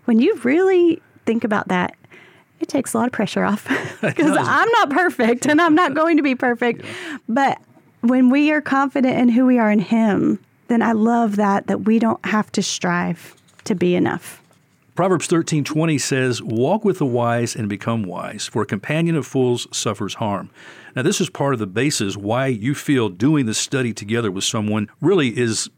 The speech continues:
Speaker 2: beneficial.
Speaker 1: Absolutely. I think God made us for community. He made us to be better together. The Bible says iron sharpens iron. <laughs> So as
Speaker 2: Yeah,
Speaker 1: one man
Speaker 2: yeah.
Speaker 1: sharpens another. When we walk together, then we can encourage each other and hold each other accountable and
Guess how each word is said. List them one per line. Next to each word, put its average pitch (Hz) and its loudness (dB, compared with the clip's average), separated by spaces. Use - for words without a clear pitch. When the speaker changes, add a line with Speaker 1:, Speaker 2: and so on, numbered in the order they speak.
Speaker 2:
beneficial. 123 -2
Speaker 1:
Absolutely. 190 -2
I - -2
think 247 -2
God 202 0
made 196 2
us 196 -2
for - -2
community. 175 0
He 233 0
made 226 4
us 277 -2
to 240 0
be 214 2
better 180 0
together. - -4
The 233 -2
Bible 226 0
says 202 -2
iron 190 0
sharpens 196 -4
iron. 170 -4
<laughs> 240 4
So 226 0
as 254 2
Speaker 2:
Yeah, 226 2
Speaker 1:
one 233 2
man 233 2
Speaker 2:
yeah. 233 2
Speaker 1:
sharpens 226 -2
another. 214 0
When 233 2
we 302 4
walk 233 0
together, 190 -2
then 262 4
we 247 0
can 277 2
encourage 233 0
each - -4
other 180 0
and 180 4
hold 277 0
each 339 0
other 233 2
accountable 202 2
and 202 2